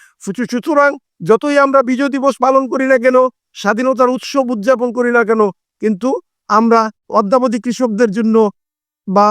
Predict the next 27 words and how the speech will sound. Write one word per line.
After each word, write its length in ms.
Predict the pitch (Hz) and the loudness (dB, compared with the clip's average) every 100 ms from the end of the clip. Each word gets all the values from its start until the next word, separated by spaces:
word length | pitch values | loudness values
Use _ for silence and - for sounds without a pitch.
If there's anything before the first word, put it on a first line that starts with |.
| 208 - - | 0 -6 -6
শ্রমিকদের 500 | 233 269 269 262 233 | 0 0 0 -2 0
জন্য 220 | 254 240 233 208 _ | 2 2 2 -2 _
সেই 280 | - - 233 | -10 0 2
অধিকার 420 | 240 208 220 247 220 | 2 0 0 0 2
বা 160 | 214 202 - _ _ _ _ _ - | 2 0 -6 _ _ _ _ _ -2
তাদের 240 | 214 220 196 | 2 2 0
যে 120 | 196 | -2
সুযোগ 280 | 220 220 254 | -2 0 -2
সুবিধা 320 | - 254 247 226 | -4 -6 -2 0
পাওয়ার 260 | 233 233 | 2 2
কথা, 220 | 214 220 214 | 0 -4 -4
সে 100 | 208 | -4
পা-, 240 | 202 208 | -6 -4
হয় 160 | 175 202 | -2 0
নাই। 120 | 180 143 - | -2 -2 -2
এই 80 | 262 | -2
জেলেরা 400 | 214 262 277 277 | 2 2 2 2
যে 180 | 247 269 269 - _ | 2 2 0 -2 _
তাদের 280 | - 240 262 254 - _ _ _ - | -2 2 2 -2 -10 _ _ _ -8
ন্যায়সঙ্গত 600 | 233 247 240 269 277 240 269 | 0 2 2 0 0 0 0
যে 180 | 220 254 254 _ - | 2 2 2 _ -2
রাষ্ট্রীয় 460 | 208 240 - 285 262 | 0 0 -4 0 0
প্রাপ্য 360 | - 247 _ 262 247 233 _ _ - | 2 -4 _ 2 4 2 _ _ -12
যে 200 | 165 240 240 254 - | 0 2 2 -4 -2
চাল 260 | 240 247 240 | 2 2 2
পাওয়ার 340 | 208 240 247 | 2 4 4
কথা 280 | 233 240 226 | 2 0 0